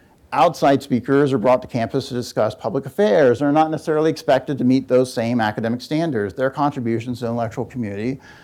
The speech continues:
um, are different than the actual intellectual contribution of other faculty,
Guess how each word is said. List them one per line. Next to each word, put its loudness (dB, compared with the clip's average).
um, 0
are 6
different 0
than -2
the -2
actual -6
intellectual -2
contribution -4
of -6
other -6
faculty, -8